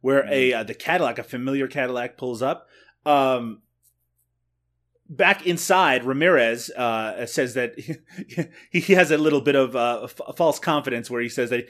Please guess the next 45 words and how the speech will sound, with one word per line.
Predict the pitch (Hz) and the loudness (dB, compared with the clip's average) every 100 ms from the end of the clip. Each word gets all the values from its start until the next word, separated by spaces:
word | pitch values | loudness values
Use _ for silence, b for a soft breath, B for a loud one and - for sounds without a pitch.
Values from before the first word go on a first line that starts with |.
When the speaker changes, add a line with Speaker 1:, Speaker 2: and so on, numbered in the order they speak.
| B | B
Speaker 1:
he | - 196 | -4 2
could | 175 | 2
have | 151 | 2
kicked | - 165 - | -4 -8 -6
the | 117 | -4
asses | 131 123 117 107 | -4 -6 -10 -12
of | |
the | 101 | -12
people | 117 110 107 - b b | -14 -10 -12 -12 b b
who | 131 | -12
threw, | - 135 127 120 113 | -8 -4 -2 -2 -6
uh, | 117 110 104 101 98 - | -6 -6 -4 -6 -8 -10
Ralph, | 110 131 123 - - _ _ - | -2 -2 -2 -10 -20 _ _ -6
Ralph | 127 120 - | -4 -4 -6
Eden, | 139 117 110 113 | -10 -8 -8 -8
Mister | 113 120 | -8 -10
Eden | 113 104 | -10 -10
from | 113 | -12
before, | 107 127 113 107 | -10 -6 -4 -4
onto | 110 104 | -8 -10
the | 101 | -8
ground. | 120 151 196 - b b b b b b | -6 -4 -4 -8 b b b b b b
Um, | 160 165 156 143 135 | 8 10 10 6 0
he | 147 151 | -8 2
calls | 170 147 | 4 4
them | 143 | 2
Nazis. | 135 123 - 170 139 | -2 -4 -4 -4 -4
That's | 135 147 143 147 | -6 -4 0 2
why | 151 123 | 4 4
I | |
wasn't | 127 131 120 | 2 0 -2
sure, | 127 117 | -2 -2
Mo, | 113 113 | -2 -2
if | 110 | -4
he | 123 | -6
was | 117 | -8
being | 120 110 | -6 -6
literal | 110 120 117 110 127 | -6 -4 -2 -4 4
<laughs> | |
or | 214 208 | 6 6
not | 208 214 190 | 6 8 6
about | 170 175 - | 8 6 6
calling | 151 147 135 | 2 4 2
them | 131 | -2
Nazis. | 127 131 151 180 | -2 -2 -4 -6